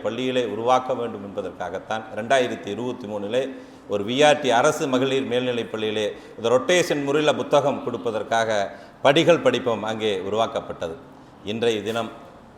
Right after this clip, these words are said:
ஒரு சிறந்த சமூகம் சார்ந்த புத்தகங்கள் வெளியிட வேண்டும். ஒரு இந்த நகர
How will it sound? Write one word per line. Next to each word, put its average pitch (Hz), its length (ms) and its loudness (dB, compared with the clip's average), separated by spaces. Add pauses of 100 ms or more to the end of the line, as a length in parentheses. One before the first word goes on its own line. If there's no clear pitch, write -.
(460)
ஒரு 104 120 0 (220)
சிறந்த 170 360 4 (220)
சமூகம் 156 480 2
சார்ந்த 143 300 6 (140)
புத்தகங்கள் 135 500 2
வெளியிட 131 280 2 (120)
வேண்டும். 92 260 -6 (680)
ஒரு 113 160 -4
இந்த 120 120 6 (420)
நகர 139 200 6